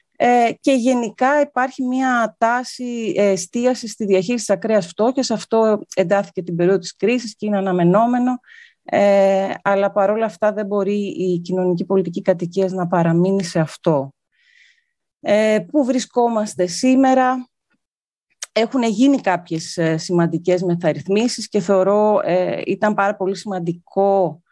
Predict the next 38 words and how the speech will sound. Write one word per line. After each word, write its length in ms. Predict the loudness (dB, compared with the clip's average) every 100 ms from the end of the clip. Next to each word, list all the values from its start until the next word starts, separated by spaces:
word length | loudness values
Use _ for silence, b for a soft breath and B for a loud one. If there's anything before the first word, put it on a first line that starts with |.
| _ _ _
ε, 320 | -4 0 0
η 60 |
θεσμοθέτηση 680 | 0 0 0 0 0 -2 0
ενός 200 | -2 -2
επιδόματος 720 | -2 -2 0 2 2 -2 -2 -2
ενοικίου 420 | -2 -2 -2 -2
το 100 | 0
δύο 120 | 0
χιλιάδες 320 | 2 0 0
δεκαεννιά 560 | -2 -2 0 2 2 2
από 120 | -2
την 100 | -4
προηγούμενη 480 | -2 0 -2 -2 -2
κυβέρνηση, 760 | -4 0 2 2 0 -8 -8
που 200 | -2 -2 0
είναι 220 | 0 0
αυτή 140 | -2
τη 120 | -4
στιγμή 280 | -4 -2 2
η 60 | 4
μοναδική 540 | 4 2 0 -2 0
οριζόντια 560 | 2 2 2 4 2 -2
στεγαστική 580 | -4 -4 -6 -6 -6 -4
πολιτική 500 | -2 -2 -4 -6 -4
που 160 | 0
έχουμε, 360 | 2 2 0 0
δηλαδή 240 | 2 2
ένα 240 | 2 0 -2 -10 _
κλασικό 640 | -2 -2 -2 -10 -2 0 0
βασικό 420 | -2 -6 -4 -2
εργαλείο, 760 | 0 0 0 0 2 0 -2 -8 _ _ _ _ _ -6
ε, 120 | -6
στεγαστικής 640 | -2 0 0 -2 -6 -6
πολιτικής. 960 | 0 0 0 -4 -6 -2 2 0 -2 -6
Δεν 240 | 0 2
υπήρχε 520 | 2 2 2 2 0 -4
αυτό, 500 | -6 -4 0 0 0
αφορούσε 600 | -2 -2 0 0 -2 -6